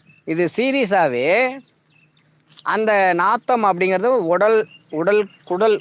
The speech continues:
குடல்ல இருக்கிற பிரச்சனைகளை வெளிக்கொண்டு வரதான் அந்த நாத்தம்.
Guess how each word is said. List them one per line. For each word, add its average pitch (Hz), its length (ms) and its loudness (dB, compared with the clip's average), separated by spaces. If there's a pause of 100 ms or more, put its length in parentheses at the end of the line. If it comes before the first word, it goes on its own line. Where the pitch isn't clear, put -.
குடல்ல 202 400 2
இருக்கிற 190 420 0 (340)
பிரச்சனைகளை 185 760 0
வெளிக்கொண்டு 185 460 0
வரதான் 175 300 2
அந்த 170 80 -2
நாத்தம். 139 380 -4